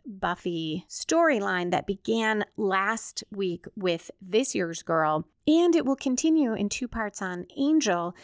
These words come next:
it is a complete story on its own. We begin with the opening conflict, as we should. That conflict draws the viewer into the story. This one picks up right where This Year's Girl left off.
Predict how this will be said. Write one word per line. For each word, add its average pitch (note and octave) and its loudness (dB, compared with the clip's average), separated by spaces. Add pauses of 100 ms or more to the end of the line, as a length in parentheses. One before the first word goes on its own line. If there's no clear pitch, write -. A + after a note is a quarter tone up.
(140)
it D#4+ 4
is C#4 0
a A#3 0
complete A3 -6
story G3 -4
on F3 -4
its F3 -8
own. G#3 -2 (100)
We C4 4
begin D#4+ 4
with C#4+ 2
the A#3+ -4
opening A#3 0
conflict, G#3 -2
as G#3 -2
we F#3 -2
should. G#3 2 (240)
That A3+ 0
conflict A3 -4
draws A3+ 0
the G3+ -4
viewer F3+ -2 (100)
into C4+ 2
the F3+ 0
story. G3 0 (200)
This F4 2
one D4 2
picks - -6
up C4+ 2
right C4 0
where A#3 -2
This G3+ 0
Year's F#3 -2
Girl E3 0
left E3 0
off. - -4